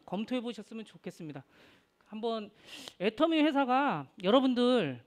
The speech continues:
어, 보통 이제 다단계 방문 판매로 많이 알고 계세요. 처음에 시-,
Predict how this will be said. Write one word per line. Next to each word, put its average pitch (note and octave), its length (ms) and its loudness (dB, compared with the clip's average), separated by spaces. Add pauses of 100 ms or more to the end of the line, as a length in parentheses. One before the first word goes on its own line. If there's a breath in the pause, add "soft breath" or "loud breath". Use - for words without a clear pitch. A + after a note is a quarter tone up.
(580 loud breath)
어, E3 320 -6 (160)
보통 A3+ 480 -6
이제 F#3+ 260 -4
다단계 B3 440 0
방문 A3 300 -2
판매로 A3 560 -2
많이 F3+ 240 -2
알고 F#3 320 -2
계세요. F3 420 0
처음에 D#4+ 760 0
시-, - 180 -20